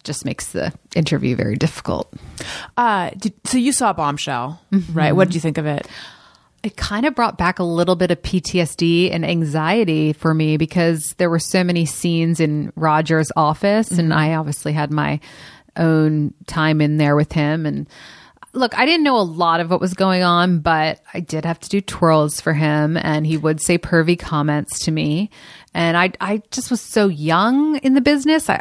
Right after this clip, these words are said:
Speaker 1: I was, I didn't know, like, is this how it is?
Speaker 2: Mm-hmm.
Speaker 1: Or is every, I mean, we didn't really talk about it until later. I feel like more people came, you know, out and like, "Hey, did you have to twirl for Roger?"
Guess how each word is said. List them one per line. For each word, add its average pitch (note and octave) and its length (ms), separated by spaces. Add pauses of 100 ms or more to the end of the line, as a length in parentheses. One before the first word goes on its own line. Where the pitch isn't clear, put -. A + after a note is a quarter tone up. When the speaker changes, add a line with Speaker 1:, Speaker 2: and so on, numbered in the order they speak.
Speaker 1:
I F3+ 80
was, E3 220
I F3 80
didn't E3+ 240
know, D#3 320
like, D#3 360 (160)
is E3+ 380 (300)
this E3 200
how D3+ 200
it - 120
is? C4+ 720
Speaker 2:
Mm-hmm. C#3 120
Speaker 1:
Or D#3 440 (1300)
is F#3 100
every, A#3+ 220
I - 20
mean, A3 180
we B3 100
didn't C4+ 160
really B3 180
talk F3 400
about A#3+ 240
it D4 160
until G#3 340
later. D#3+ 340
I C#3 80
feel E3 200
like D#3 320
more D#3+ 200
people D#3 280
came, D#3 520
you F3 120
know, C#3+ 240
out D3 200
and D3 80
like, C#3+ 140
"Hey, D#3+ 220
did D3 180
you D#3 120
have D#3 120
to - 100
twirl - 240
for C3 160
Roger?" F2 480